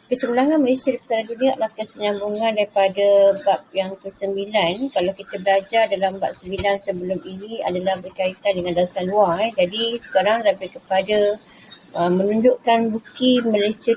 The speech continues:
tu cemerlang, eh, di pesada dunia. Baiklah, kita lihat pada sinopsis.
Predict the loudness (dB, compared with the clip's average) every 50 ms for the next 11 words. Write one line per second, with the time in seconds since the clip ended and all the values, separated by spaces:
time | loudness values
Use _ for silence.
0 | 0 -2 -2 -2 0 -2 -2 -4 -2 -2 0 2 4 4 4 2 2 0 -2 -2
1 | -2 -2 -8 -6 -2 0 0 0 2 0 -2 -2 -2 -4 -6 -10 -14 -20 -20 -18
2 | -18 -18 -18 -18 -18 -20 -20 -20 _ _ _ 0 2 2 4 4 0 0 -2 -4
3 | -8 -8 -6 -6 -6 -4 -4 -4 -4 0 0 -2 -2 -2 -2 0 0 0 0 0
4 | 0 2 4 4 4 4 2 2 0 -4 -10 -16 -10 -6 -6 -6 -6 -8 -10 -6
5 | -4 -4 -4 -4 -6